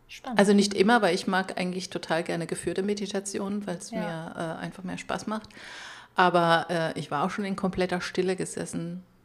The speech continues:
Speaker 2: Ich hab's jetzt noch keine Stunde ausgehalten. Ich glaub, das längste war mal so dreißig Minuten, die ich gesessen hab. Und du bewegst dich dann ja auch gar nicht mehr. Also du sitzt dann einfach da,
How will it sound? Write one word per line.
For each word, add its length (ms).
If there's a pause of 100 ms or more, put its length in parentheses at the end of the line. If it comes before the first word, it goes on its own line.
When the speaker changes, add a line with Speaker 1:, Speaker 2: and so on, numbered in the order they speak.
(160)
Speaker 2:
Ich 80
hab's 140
jetzt 100
noch 120
keine 200
Stunde 400
ausgehalten. 500
Ich 120
glaub, 160
das 120
längste 280
war 80
mal 100
so 100
dreißig 460
Minuten, 480 (560)
die 60
ich 100
gesessen 420
hab. 280 (300)
Und 160
du 60
bewegst 380
dich 140
dann 120
ja 140
auch 140
gar 180
nicht 240
mehr. 240
Also 240
du 80
sitzt 320
dann 80
einfach 320
da, 380